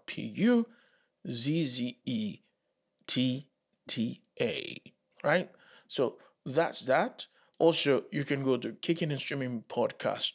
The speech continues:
dot com. That's our website. In there, you will find all the places that you can actually listen to the podcast, um,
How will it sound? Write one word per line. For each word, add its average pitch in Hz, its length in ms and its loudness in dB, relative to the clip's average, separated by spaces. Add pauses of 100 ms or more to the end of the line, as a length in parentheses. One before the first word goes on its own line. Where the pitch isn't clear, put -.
dot 104 240 0
com. 180 320 0
That's 117 240 0 (120)
our 120 240 0
website. - 680 -4
In 117 200 -6
there, 135 360 0 (420)
you 127 120 0
will 120 160 0
find 120 320 0 (160)
all 208 280 6
the 165 100 0
places - 640 -4
that 117 200 0
you 117 100 -4
can 113 360 -6 (120)
actually 110 480 -6 (380)
listen 117 380 -4
to 117 120 -4
the 107 100 -4
podcast, 107 600 -4 (640)
um, 98 340 -4